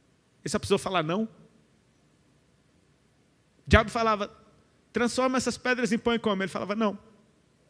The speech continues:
Ele falava da palavra, claro. "Está escrito, nem só de pão virá o homem, mas toda palavra sai da boca de Deus." Em resumo, ele disse, "Não, não vou, não vou transformar nada."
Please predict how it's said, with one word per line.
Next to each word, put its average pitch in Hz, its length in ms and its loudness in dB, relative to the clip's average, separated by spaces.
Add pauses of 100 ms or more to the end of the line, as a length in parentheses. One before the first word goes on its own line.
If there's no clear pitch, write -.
(2750)
Ele 254 200 -2
falava 180 340 0
da 156 80 -2
palavra, 156 400 -2
claro. 143 340 -4 (460)
"Está - 180 -12
escrito, 175 540 -4
nem 165 100 -12
só 160 140 -8
de 143 80 -10
pão 143 180 -8
virá 131 220 -6
o 131 60 -6
homem, 143 160 -6
mas 127 200 -10 (140)
toda 143 160 -8
palavra 135 300 -10
sai 139 160 -12
da 131 60 -6
boca 123 180 -12
de 127 80 -12
Deus." 117 260 -8 (220)
Em 196 80 0
resumo, 196 260 2
ele 190 60 -4
disse, 147 260 -4
"Não, 170 160 -6
não 156 80 -8
vou, 139 260 -6
não 143 140 -8
vou 127 240 -10 (300)
transformar 123 340 -12
nada." 120 240 -12